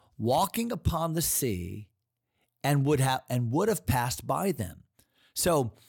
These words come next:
it's almost as if the scripture just kind of, John, Mark just kind of says that in passing.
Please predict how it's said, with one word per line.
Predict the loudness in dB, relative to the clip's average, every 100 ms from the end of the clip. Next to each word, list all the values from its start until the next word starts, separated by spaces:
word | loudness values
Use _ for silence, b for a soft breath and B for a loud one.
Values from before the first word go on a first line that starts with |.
| B B
it's | -2 0
almost | 0 2 0 4
as | 4 4
if | 2 0 -4 b b -2
the |
scripture | 0 0 -4 -4 0 0
just | 0 -4 -2
kind | 0 2
of, | 2 0 B B -2
John, | 0 -2 -4 -6 0
Mark | 2 4 0
just | -2 -4 -2
kind | -2 0
of |
says | 2 2 2
that | 0
in | -2
passing. | -4 -2 -2 -2